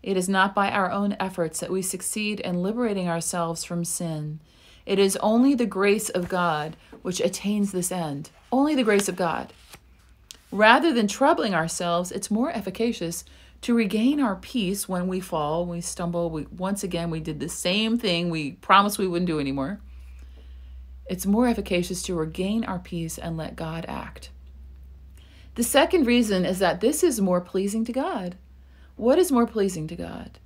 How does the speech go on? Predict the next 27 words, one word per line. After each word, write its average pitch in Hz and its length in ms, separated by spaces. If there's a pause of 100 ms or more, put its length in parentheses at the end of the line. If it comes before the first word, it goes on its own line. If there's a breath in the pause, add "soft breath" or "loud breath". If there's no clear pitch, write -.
(360)
It 190 100
is 190 160
when, 185 360
after 190 280
experiencing 196 960
a 214 60
failure, 175 640 (480 soft breath)
we 208 180
are 185 140
discouraged 180 840
and 160 140
tormented, 180 680 (840 soft breath)
or 233 120
when 254 220
we 277 120
react 233 440
by 208 140
saying, 196 480 (100)
Lord, 254 360
I 240 120
ask 156 280
your 175 80
pardon. 165 580 (580 soft breath)
I 233 140
have 247 140
sinned 180 320
again. 165 540